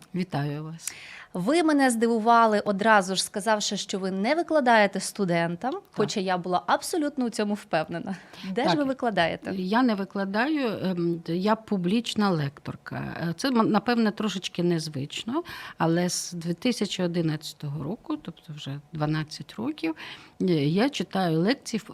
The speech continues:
Speaker 1: в різних публічних просторах, в, здебільшого в Києві, але й в інших містах, куди мене запрошують.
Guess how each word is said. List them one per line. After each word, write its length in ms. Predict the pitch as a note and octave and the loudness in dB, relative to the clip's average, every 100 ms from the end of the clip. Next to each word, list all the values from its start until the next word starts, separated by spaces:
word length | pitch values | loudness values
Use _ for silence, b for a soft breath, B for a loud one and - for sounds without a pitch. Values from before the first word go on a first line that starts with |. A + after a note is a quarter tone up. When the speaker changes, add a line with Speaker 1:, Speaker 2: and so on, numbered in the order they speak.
| E3+ | 0
Speaker 1:
в 60 | E3 | 2
різних 460 | G3+ A3+ B3+ B3 | 2 2 2 0
публічних 680 | - E3 E3 E3 - - C#3+ | -2 -4 -2 -2 -4 -6 -8
просторах, 760 | - E3+ B2+ - - B3 F#4+ - B B B | -8 -8 -6 -10 -8 -4 -4 -6 B B B
в, 960 | D#3+ E3 E3 F#3+ E3+ D#3+ C#3+ G#2+ A2 C3+ | -6 -4 0 2 2 2 2 -2 -4 -2
здебільшого 580 | D#3+ G3+ G#3+ - C#3+ C#3+ | 0 2 2 0 -4 -6
в 160 | - | -10
Києві, 580 | - A3 D4 F4 D4 A3 - | -4 0 4 4 2 0 0
але 220 | F#3 F3 | 2 2
й 60 | F3+ | 4
в 40 | |
інших 380 | G#3 - - - | 2 2 -4 -6
містах, 400 | D3+ - C#4 - - - | -4 -2 -2 -4 -12 -8
куди 200 | F3 F#3 | -4 -2
мене 280 | G3 F3 | 0 -2
запрошують. 720 | D#3+ E3 - - B2+ - C3+ | -2 -6 -8 -14 -14 -14 -14